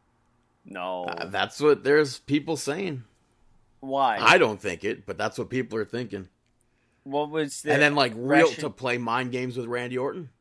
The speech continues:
Speaker 2: and then, like,
Speaker 1: But what
Speaker 2: actual
Speaker 1: would
Speaker 2: Fiend
Speaker 1: the
Speaker 2: will return at WrestleMania or something.
Speaker 1: What would the rationale be? Like,
Speaker 2: Mind
Speaker 1: why would they
Speaker 2: games.
Speaker 1: not
Speaker 2: That's
Speaker 1: why
Speaker 2: all.
Speaker 1: would they
Speaker 2: That's
Speaker 1: not
Speaker 2: all.
Speaker 1: believe
Speaker 2: It's
Speaker 1: that
Speaker 2: mind
Speaker 1: that's
Speaker 2: games.
Speaker 1: But it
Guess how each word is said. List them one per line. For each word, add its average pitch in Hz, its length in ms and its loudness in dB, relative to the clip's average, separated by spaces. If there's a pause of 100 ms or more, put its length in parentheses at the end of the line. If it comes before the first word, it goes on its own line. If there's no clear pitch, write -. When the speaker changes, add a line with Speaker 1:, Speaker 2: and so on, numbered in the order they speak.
Speaker 2:
and 113 120 -10
then, 117 140 -4
like, 107 260 -6
Speaker 1:
But 113 120 -2
what 151 60 6
Speaker 2:
actual 147 300 0
Speaker 1:
would 170 120 -4
Speaker 2:
Fiend 123 160 -6
Speaker 1:
the 156 80 -2
Speaker 2:
will 98 100 -4
return 101 360 -8
at 80 80 -8
WrestleMania 101 560 -10
or 98 40 -10
something. 73 460 -16 (720)
Speaker 1:
What 160 280 -2
would 175 140 -2
the 151 100 -8
rationale 147 600 -2
be? 87 300 -12
Like, 120 180 -2
Speaker 2:
Mind 139 200 0
Speaker 1:
why 160 160 10
would 185 160 0
they 175 120 -2
Speaker 2:
games. 151 80 -8
Speaker 1:
not 160 260 2 (840)
Speaker 2:
That's 117 180 -6
Speaker 1:
why 139 160 6
Speaker 2:
all. 190 60 6
Speaker 1:
would 208 80 2
they 175 80 -2
Speaker 2:
That's - 160 2
Speaker 1:
not 165 40 2
Speaker 2:
all. 185 60 0
Speaker 1:
believe 175 220 0
Speaker 2:
It's - 40 -2
Speaker 1:
that 170 60 4
Speaker 2:
mind 143 140 2
Speaker 1:
that's 123 160 4
Speaker 2:
games. 78 320 -16 (1080)
Speaker 1:
But 160 240 4 (320)
it 147 220 -2